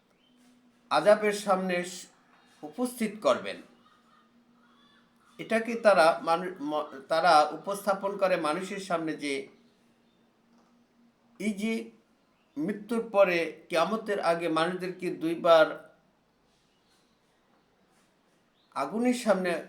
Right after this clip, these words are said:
উপস্থাপন করা হবে। এটা শুধু বলা হয়েছে ফেরাউনের সম্প্রদায়ের ব্যাপারে। তারা এই কথাটাকে সকলের উদ্দেশ্যে বর্ণনা করে কবরের আযাব আবিষ্কার করতে চায়। তারা অনেক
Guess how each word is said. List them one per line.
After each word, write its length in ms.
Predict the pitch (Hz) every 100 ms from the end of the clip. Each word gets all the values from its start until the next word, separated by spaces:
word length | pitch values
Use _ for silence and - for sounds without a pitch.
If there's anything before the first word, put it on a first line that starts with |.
| -
উপস্থাপন 680 | 160 226 220 202 196 175
করা 180 | 156 135
হবে। 320 | 123 113 - - _ _ _ _ -
এটা 240 | - 233
শুধু 280 | 233 226 226
বলা 240 | 185 185
হয়েছে 400 | 185 190 185 185 -
ফেরাউনের 420 | 156 180 208 208
সম্প্রদায়ের 640 | 202 185 175 175 165 151
ব্যাপারে। 500 | 147 - 135 139 208 - _ _ _ _ _ -
তারা 300 | 160 202 190
এই 260 | - 196 202
কথাটাকে 640 | 214 233 220 214 - 175
সকলের 760 | 180 180 185 240 233 226 220 -
উদ্দেশ্যে 760 | 170 156 185 180 175 165 - - _ _ -
বর্ণনা 500 | 131 156 202 226 220
করে 320 | 214 175 165 -
কবরের 400 | 156 180 196 190
আযাব 440 | 165 160 170 -
আবিষ্কার 400 | 151 170 - 147
করতে 320 | 135 - 131
চায়। 320 | - 139 90 - _ _ _ _ _
তারা 360 | 143 170 156 -
অনেক 380 | 170 214 233